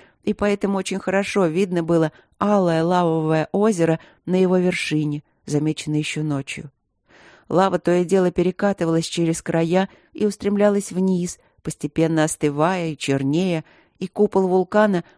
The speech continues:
был расчерчен неровной, парящей огненно-чёрной бахромой.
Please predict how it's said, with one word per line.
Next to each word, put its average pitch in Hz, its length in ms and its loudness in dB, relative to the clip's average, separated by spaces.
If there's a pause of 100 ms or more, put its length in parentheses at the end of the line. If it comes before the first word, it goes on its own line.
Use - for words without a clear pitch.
(160)
был 190 240 2
расчерчен 190 580 -2
неровной, 185 600 0 (240)
парящей 175 680 0
огненно-чёрной 170 840 -2
бахромой. 147 760 -6